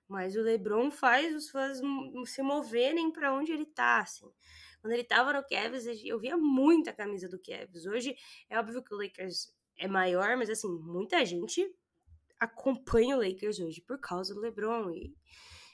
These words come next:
e a mesma coisa com Miami, por aí vai. Então, é, eu acho que o Rondo consegue transcender, de certa forma, isso. E, e,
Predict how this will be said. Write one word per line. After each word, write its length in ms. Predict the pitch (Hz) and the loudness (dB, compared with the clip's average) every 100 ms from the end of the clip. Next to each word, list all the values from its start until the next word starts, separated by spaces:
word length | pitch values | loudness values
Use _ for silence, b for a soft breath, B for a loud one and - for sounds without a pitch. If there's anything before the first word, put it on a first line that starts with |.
| - | 2
e 180 | 202 196 | 8 8
a 80 | |
mesma 440 | 190 185 233 330 415 | 8 6 10 8 8
coisa 200 | 392 349 | 6 6
com 120 | 349 | 8
Miami, 680 | 370 330 214 233 214 165 175 | 10 10 10 10 8 4 0
por 120 | - 202 | -4 2
aí 120 | 233 | 2
vai. 220 | 202 175 | 2 -2
Então, 320 | 196 190 220 220 B B B - | -2 0 0 -2 B B B -2
é, 420 | 190 185 - - | 0 2 2 4
eu 80 | 190 | 4
acho 220 | 196 - | 2 2
que 100 | 226 | 2
o 60 | |
Rondo 240 | 214 208 202 | 4 4 2
consegue 440 | 208 208 220 214 | 0 2 2 2
transcender, 540 | 214 214 202 226 214 202 | 2 0 4 4 4 2
de 80 | |
certa 260 | - 202 202 | 0 -2 -2
forma, 360 | - 190 196 190 | 0 0 2 2
isso. 340 | 190 208 - _ b b b b | 0 -4 -10 _ b b b b
E, 240 | - - - - - | -4 -4 -6 -18 0
e, 420 | 233 226 233 226 | 2 4 2 0